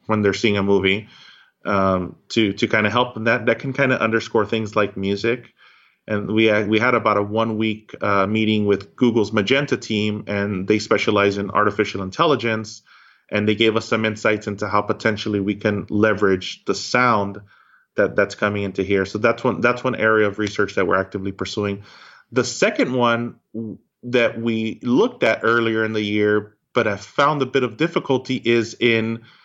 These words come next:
um, trying to combine, for example, uh,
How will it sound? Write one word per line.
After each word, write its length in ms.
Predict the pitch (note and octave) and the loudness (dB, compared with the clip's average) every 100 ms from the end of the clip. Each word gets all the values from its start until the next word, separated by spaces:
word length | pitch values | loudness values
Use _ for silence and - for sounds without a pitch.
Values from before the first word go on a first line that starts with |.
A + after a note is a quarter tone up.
| _ _ _ | _ _ _
um, 480 | A2 G#2+ G#2 G2+ - - | 0 2 2 0 -6 -10
trying 460 | - C#3+ D3 C4 | -4 0 0 -2
to 120 | C4 B3 | -4 -6
combine, 840 | - F#3 A#2+ F#2+ A2 C#3+ B2 G2 | -4 -4 -2 0 2 2 0 -4
for 220 | - G2 | -2 -2
example, 720 | F#2+ F2+ F#2 F2 F2+ F2+ F#2 _ _ - | -2 -2 -2 -2 -4 -6 -8 _ _ -2
uh, 420 | G#2 G2 G2 F#2 | 2 4 4 2